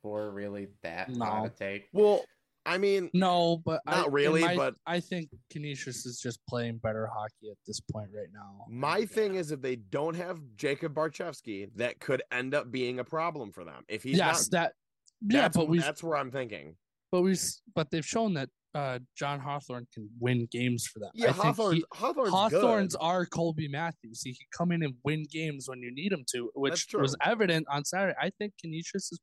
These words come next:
Speaker 2: playing better hockey at this point in the year than Army is. I think Army played really well in the middle part of the year, and then they're,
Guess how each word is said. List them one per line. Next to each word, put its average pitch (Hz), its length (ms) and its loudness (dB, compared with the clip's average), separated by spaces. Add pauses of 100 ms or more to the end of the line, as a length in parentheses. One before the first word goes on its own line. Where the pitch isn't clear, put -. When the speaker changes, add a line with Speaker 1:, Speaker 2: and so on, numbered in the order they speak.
Speaker 2:
playing 147 300 -4
better 123 240 0 (100)
hockey 127 360 -10
at 123 100 -20
this 120 160 -10 (100)
point 120 220 -10
in 117 100 -20
the 110 60 -20
year 107 180 -12 (880)
than 120 140 2
Army 117 320 0
is. 104 180 -4
I 120 80 0
think 139 240 -2
Army 135 380 0 (200)
played 139 280 0
really 135 220 0
well 131 260 0
in 131 80 -4
the 120 80 -8
middle 135 260 -4
part 143 260 -4
of 151 60 -6
the 156 100 -6
year, 165 400 -4
and 127 160 -8
then 123 140 -10
they're, 117 240 -10